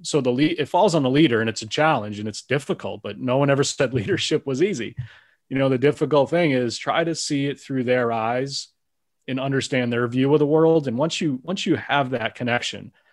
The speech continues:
and you feel good about it, and sometimes that's just, at, you know, coming right out and asking how they see things, what they believe, what are they feeling about the situation. And when you, when you understand that, now you can see how your message can, can help them differently,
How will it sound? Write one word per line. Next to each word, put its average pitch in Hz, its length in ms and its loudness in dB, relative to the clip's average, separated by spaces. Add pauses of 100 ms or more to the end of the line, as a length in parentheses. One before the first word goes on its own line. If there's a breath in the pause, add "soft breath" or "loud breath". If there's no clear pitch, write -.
(300)
and 127 100 -6
you 120 80 -2
feel 139 220 2
good 135 180 2
about 98 260 -2
it, - 80 -10
and 127 80 -12
sometimes 175 440 0
that's 135 180 0
just, 147 220 0
at, 101 280 -6
you 131 100 -10
know, 107 220 -8
coming 135 160 -4
right 120 160 2
out 117 160 2
and 95 100 -4
asking 131 480 -4 (520)
how 123 180 -8
they 120 160 -4
see 143 220 -2
things, 95 380 -12
what 123 140 -8
they 123 120 -4
believe, 104 580 -8 (360)
what 127 100 -4
are 131 60 0
they 160 120 4
feeling 113 360 -2
about 101 240 -6
the - 60 -20
situation. 101 640 -12
And 113 120 -10
when 113 100 -4
you, 113 240 -4
when 120 120 -6
you 113 120 -4
understand 135 580 -2
that, 107 280 -6 (560)
now 127 220 2
you 135 140 2
can 135 140 -4
see 127 380 0
how 131 160 -2
your 127 260 2
message 117 640 -2
can, 107 420 -10
can 113 140 -10
help 110 220 -6
them 110 140 -6
differently, 113 600 -4